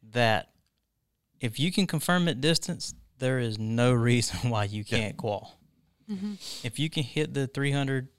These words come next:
Speaker 1: meter target four out of five times, if you can hit the two hundred meter target four out of five times,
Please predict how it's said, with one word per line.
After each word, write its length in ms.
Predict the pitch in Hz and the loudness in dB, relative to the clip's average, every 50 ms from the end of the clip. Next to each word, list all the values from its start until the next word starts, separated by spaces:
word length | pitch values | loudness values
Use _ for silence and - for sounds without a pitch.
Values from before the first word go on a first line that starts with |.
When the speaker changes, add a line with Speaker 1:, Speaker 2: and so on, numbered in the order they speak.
| _ _ _ - | _ _ _ -6
Speaker 1:
meter 240 | 135 131 131 131 127 | -2 -2 0 0 0
target 400 | - - 131 127 127 135 - - | 0 2 0 0 0 -2 -6 -6
four 220 | - 127 127 127 | -4 0 2 2
out 60 | 123 120 | 2 0
of 80 | 120 | 0
five 280 | - 127 120 120 117 - | 0 0 0 0 0 -2
times, 420 | - 131 127 123 127 131 127 - - _ _ _ _ _ _ - - - | -2 -2 -2 -2 -4 -6 -8 -12 -14 _ _ _ _ _ _ -18 -12 -10
if 160 | 127 - - | -8 -6 -4
you 100 | 131 131 | -4 -2
can 120 | - 143 135 | 0 0 0
hit 200 | 120 139 139 - | 2 0 -2 -2
the 100 | 139 123 | -4 -6
two 220 | - - 131 131 | -4 -4 -4 -4
hundred 220 | 120 139 135 131 131 | -2 -2 -2 -2 -2
meter 240 | 127 135 131 131 | -2 -2 -2 -2
target 380 | 123 - 139 131 131 131 127 - | -4 -2 -2 -2 0 -2 -4 -6
four 220 | - 131 127 131 | -4 -2 0 0
out 80 | 127 131 | 0 0
of 80 | 127 - | -2 -2
five 240 | 139 135 135 127 | -2 -4 -4 -4
times, 340 | - 143 143 139 139 139 - | -4 -4 -4 -4 -4 -8 -12